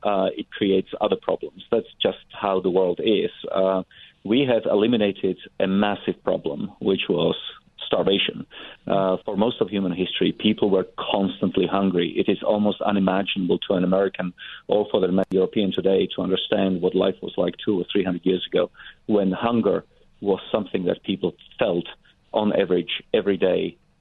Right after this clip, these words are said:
um, you know, all of us. Um, and, and we have abolished that. Uh, today, as you say, we have so much food that many, many of us are obese. And for a long time, we have tried to get around the problem by, you know, better diet and, uh, exercise, and all those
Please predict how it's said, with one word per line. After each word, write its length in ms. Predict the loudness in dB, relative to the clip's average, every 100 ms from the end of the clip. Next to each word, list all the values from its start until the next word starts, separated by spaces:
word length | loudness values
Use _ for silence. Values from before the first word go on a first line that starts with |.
| _
um, 420 | -2 -2 -2 -6 -6
you 80 | -2
know, 120 | 0
all 240 | 2 2
of 80 | 2
us. 140 | -2 -6 -8 -2
Um, 380 | 0 0 -2 -2
and, 200 | -2 0
and 180 | 0 0
we 120 | 0
have 120 | 0
abolished 480 | 0 0 0 0 -2
that. 220 | -6 -10 -16 -20 -20 -20 -12 -4
Uh, 220 | 0 0 -2
today, 500 | 0 2 2 0 -4 -10 -4
as 180 | -2 0
you 80 | -2 0
say, 440 | 2 2 0 -2
we 140 | -2 -2
have 120 | 0 0
so 100 | 0
much 160 | -2 0
food 180 | 2 4
that 100 | 2
many, 400 | 2 2 2 0 _ _ _
many 200 | 0 2
of 80 | 2
us 140 | 0 -2 -2
are 200 | -2 0
obese. 540 | -2 -2 0 0 2 -2 -8 -14 -16 -10 -2
And 200 | 0 0 0
for 80 | 2
a 80 |
long 180 | 2 2
time, 300 | 0 0 2
we 100 | 2
have 100 | 2
tried 300 | 2 0 0 0
to 180 | -2 -2 -2
get 180 | 0 2
around 200 | 2 0
the 80 | -4
problem 400 | -4 -4 -4 -6
by, 180 | -4 -4
you 140 | -6
know, 120 | -10
better 280 | -2 -2 -2
diet 440 | -2 0 2 0 -2 -8
and, 340 | -8 -10 -6
uh, 200 | -4 -4 -4
exercise, 540 | -6 -8 -6 -2 -2 -2
and 140 | -4
all 200 | 0 0
those 200 | 2 -2